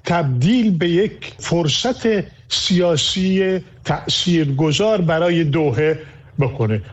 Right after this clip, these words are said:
ما می‌دونیم که نقش قطر در میانجیگری میان حماس و اسرائیل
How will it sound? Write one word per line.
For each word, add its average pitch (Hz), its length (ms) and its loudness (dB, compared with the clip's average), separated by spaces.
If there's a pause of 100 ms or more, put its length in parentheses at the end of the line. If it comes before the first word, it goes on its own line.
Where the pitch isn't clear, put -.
ما 247 120 2
می‌دونیم 185 340 2
که 143 140 -2
نقش 170 500 0
قطر 165 600 -2 (460)
در 147 160 0
میانجیگری 143 880 2
میان 151 560 0 (240)
حماس 175 580 0
و - 20 2
اسرائیل 165 880 0